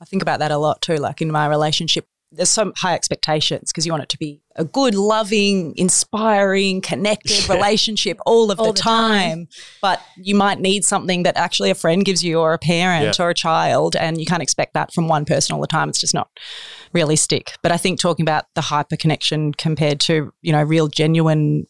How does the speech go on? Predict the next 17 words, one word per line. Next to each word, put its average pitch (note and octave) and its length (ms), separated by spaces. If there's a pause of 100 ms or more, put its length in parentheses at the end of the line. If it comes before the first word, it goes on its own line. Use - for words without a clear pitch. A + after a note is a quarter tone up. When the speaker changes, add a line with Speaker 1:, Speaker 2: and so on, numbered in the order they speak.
Speaker 1:
physical D#3+ 600
connection, D#3+ 500
technology D#3+ 480
is D3 80
obviously D3+ 600
a, D#3 380 (680)
another F3 220
turning E3 340
point, D3 420
Speaker 2:
Yeah. G#2 240
Speaker 1:
um, D3+ 320 (300)
in E3 140
society D3+ 560
and D3+ 120
in D#3+ 120
history B2+ 400
that's - 360